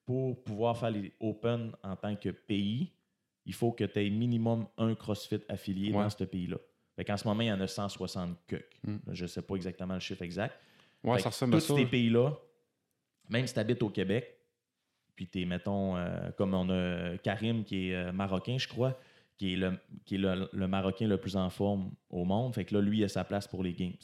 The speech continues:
Speaker 2: Ouais.
Speaker 1: Même
Speaker 2: Ah,
Speaker 1: s'il
Speaker 2: mais
Speaker 1: habite
Speaker 2: c'est
Speaker 1: pas en ce moment au Maroc, c'est par pays d'origine,
Speaker 2: Ouais.
Speaker 1: par
Speaker 2: Non,
Speaker 1: ta
Speaker 2: mais
Speaker 1: citoyenneté.
Speaker 2: c'est quand même spécial. Tu sais, ça,
Speaker 1: Ah, c'est le fun
Speaker 2: c'est,
Speaker 1: parce
Speaker 2: c'est
Speaker 1: que
Speaker 2: hot.
Speaker 1: ça,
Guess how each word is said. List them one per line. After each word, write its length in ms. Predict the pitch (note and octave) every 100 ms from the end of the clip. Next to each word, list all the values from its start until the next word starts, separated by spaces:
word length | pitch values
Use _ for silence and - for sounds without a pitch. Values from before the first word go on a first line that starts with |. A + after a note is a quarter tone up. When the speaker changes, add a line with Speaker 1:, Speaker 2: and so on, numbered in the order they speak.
| -
Speaker 2:
Ouais. 80 | F#2+ - _ -
Speaker 1:
Même 100 | A2+
Speaker 2:
Ah, 40 | A#2
Speaker 1:
s'il 180 | -
Speaker 2:
mais 40 | A2
Speaker 1:
habite 140 | G#2+
Speaker 2:
c'est 80 | -
Speaker 1:
pas 100 | A#2
en 60 | A2
ce 100 | G#2+
moment 180 | G#2 G#2
au 20 |
Maroc, 280 | G2 A#2 -
c'est 120 | F#2+
par 400 | G2 G2 G2 G2 - _ _ _ -
pays 300 | G2 G#2 G2
d'origine, 420 | G#2 G2 F#2 F#2+
Speaker 2:
Ouais. 180 | G#2+ A2+ - _ -
Speaker 1:
par 120 | -
Speaker 2:
Non, 80 | A2
Speaker 1:
ta 40 |
Speaker 2:
mais 0 | F#2
Speaker 1:
citoyenneté. 540 | F2+ F#2 F2+ - F2 - _ _
Speaker 2:
c'est 200 | - F2+
quand 180 | F#2 F#2
même 140 | G2+
spécial. 340 | - F#2+ - G2
Tu 60 |
sais, 100 | A#2
ça, 240 | G#2+ F2 E2+
Speaker 1:
Ah, 100 | B2
c'est 120 | A#2
le 60 | F#2+
fun 140 | E3
Speaker 2:
c'est, 60 | G3
Speaker 1:
parce 120 | A2+
Speaker 2:
c'est 60 | F#2+
Speaker 1:
que 60 |
Speaker 2:
hot. 100 | G2+ - - - -
Speaker 1:
ça, 320 | - G2+ G2